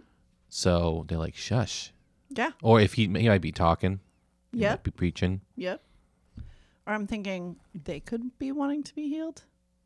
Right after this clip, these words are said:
Speaker 2: Like, they could, why are they following him around? They've heard amazing
Speaker 1: Right.
Speaker 2: things about him, right? So
Speaker 1: Yeah,
Speaker 2: maybe they're
Speaker 1: that's
Speaker 2: like,
Speaker 1: true.
Speaker 2: <clears throat> they're like, "I have athlete's foot.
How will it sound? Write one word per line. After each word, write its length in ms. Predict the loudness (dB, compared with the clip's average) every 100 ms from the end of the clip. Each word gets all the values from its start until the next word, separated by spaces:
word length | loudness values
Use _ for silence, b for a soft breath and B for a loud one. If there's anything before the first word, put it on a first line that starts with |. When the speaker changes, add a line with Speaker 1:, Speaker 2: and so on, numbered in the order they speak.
| _ _ _ _ -10 B B B B B B -4
Speaker 2:
Like, 220 | -2 0
they 180 | 2 0
could, 240 | 0 -4
why 220 | 0 0 2
are 100 | 0
they 140 | -2
following 320 | 0 0 0
him 100 | 0
around? 300 | 0 -2 -2
They've 160 | -6 -8
heard 300 | -6 -6 -4
amazing 260 | -4 2
Speaker 1:
Right. 260 | 4 6 6
Speaker 2:
things 240 | 4 0
about 220 | -4 -8 -10
him, 160 | -10
right? 260 | -8 -8 -10 B B -6
So 20 |
Speaker 1:
Yeah, 180 | -2 0
Speaker 2:
maybe 240 | -2 -4 -4
they're 140 | 0
Speaker 1:
that's 100 | 2
Speaker 2:
like, 140 | 2 2
Speaker 1:
true. 240 | 0 -2 -6
Speaker 2:
<clears throat> 480 | -14 -8 -6 -6 -10
they're 140 | -8 -6
like, 160 | -8 -8
"I 220 | -6 -6
have 160 | -4
athlete's 480 | -6 -8 -10 -12 -12
foot. 240 | -10 -10